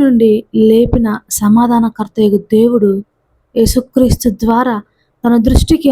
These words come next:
అనుకూలమైన దానిలో మనలో జరిగించుచు, ప్రతి మంచి విషయములోను తన చిత్త ప్రకారము చేయుటకు మనల్నందరినీ సిద్ధపరచును కాక. యేసుక్రీస్తుకు యుగాయుగములు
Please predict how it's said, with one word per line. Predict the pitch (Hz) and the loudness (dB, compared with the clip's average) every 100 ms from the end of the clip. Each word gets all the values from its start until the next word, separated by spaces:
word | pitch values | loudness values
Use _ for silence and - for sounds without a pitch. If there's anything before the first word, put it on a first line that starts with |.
| 240 | 0
అనుకూలమైన | 262 277 311 302 294 262 226 220 | -2 0 2 2 2 2 0 0
దానిలో | 226 226 214 202 240 _ - | 0 0 0 -4 -8 _ -6
మనలో | 208 220 226 185 | 0 2 0 0
జరిగించుచు, | 208 208 220 233 - - 262 - _ _ _ _ _ _ - | -2 0 2 0 -2 -6 -10 -10 _ _ _ _ _ _ -4
ప్రతి | 220 233 | -2 -2
మంచి | 226 226 247 - 269 | 0 0 -2 -2 2
విషయములోను | 247 226 269 254 262 262 254 285 - _ _ _ _ | 2 2 0 0 2 0 0 -4 -10 _ _ _ _
తన | 254 254 | -2 -2
చిత్త | - - 320 320 | -4 -4 -6 -4
ప్రకారము | 277 269 285 302 294 269 | -4 0 0 0 0 -2
చేయుటకు | 269 233 226 214 - 196 196 _ _ _ _ _ | -2 -2 0 -2 -4 -8 -8 _ _ _ _ _
మనల్నందరినీ | 208 214 214 208 220 247 233 226 | -4 -2 0 0 0 2 2 0
సిద్ధపరచును | 202 190 214 202 202 - 214 | -2 -4 -2 -4 -2 -2 -4
కాక. | 208 208 202 214 - _ _ _ _ _ _ | -4 -6 -6 -14 -16 _ _ _ _ _ _
యేసుక్రీస్తుకు | 220 214 233 - 277 285 - 247 240 214 | -2 0 -2 -4 -2 -2 -2 -4 0 2
యుగాయుగములు | 214 226 233 240 226 214 208 | 2 2 0 0 0 2 0